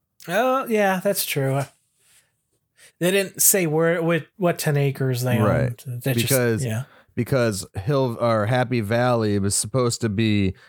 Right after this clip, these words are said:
Speaker 2: that, that center area. They own ten acres there, but all these amenities are also included with it. That's what
Speaker 1: Mm-hmm.
Speaker 2: it was. That's why it
Speaker 1: So.
Speaker 2: seemed more like a timeshare thing to me than anything, but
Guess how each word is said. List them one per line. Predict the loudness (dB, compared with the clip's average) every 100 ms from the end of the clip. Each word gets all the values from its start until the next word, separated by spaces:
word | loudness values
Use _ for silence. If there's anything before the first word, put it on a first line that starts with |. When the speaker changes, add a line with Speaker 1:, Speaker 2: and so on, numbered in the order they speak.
| _ _ _ -2
Speaker 2:
that, | -2 0
that | 0 0 0 -4
center | -2 0 2 0 -2 -4
area. | -2 0 2 0
They | 0 0 -2
own | -2 0 0
ten | 0 0 0
acres | 0 0 0 0 0
there, | 0 2 2 0
but | 0 0 0
all | 0 0
these | 2 0
amenities | 0 2 0 0 0 0
are | 0
also | 0 0 0 0
included | 0 0 0 2 0
with | 0 0
it. | -2 -6 -8 _ _ _ _ _
That's | -4 0 2
what | 2 2
Speaker 1:
Mm-hmm. |
Speaker 2:
it | 0
was. | -4 -8 -12 -18 _ _ _ _ -18 -16 -8
That's | -4 -2
why | 0 0
it |
Speaker 1:
So. | 0
Speaker 2:
seemed | 0 2 2
more | 0 2 2
like | 2 0
a | -2
timeshare | -2 -2 0 0 0 0 0 0
thing | 0 0 0
to | 0
me | 0 2
than | 2 0
anything, | 2 0 0 0 0 2 0
but | 2 2 2 0